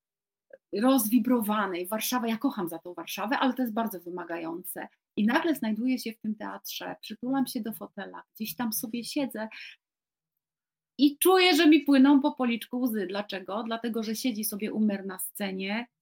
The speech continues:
jest ciemno, punktowe światełko, a ona tym swoim głosem,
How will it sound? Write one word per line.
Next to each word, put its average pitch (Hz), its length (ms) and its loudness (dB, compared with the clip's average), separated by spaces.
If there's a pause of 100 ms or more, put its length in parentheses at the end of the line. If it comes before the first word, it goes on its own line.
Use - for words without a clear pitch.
(140)
jest - 360 -14
ciemno, 208 680 -2 (280)
punktowe 214 520 -10
światełko, 202 960 -8 (220)
a - 120 -10
ona 330 280 2
tym 311 100 2
swoim 226 460 -4
głosem, 180 580 -16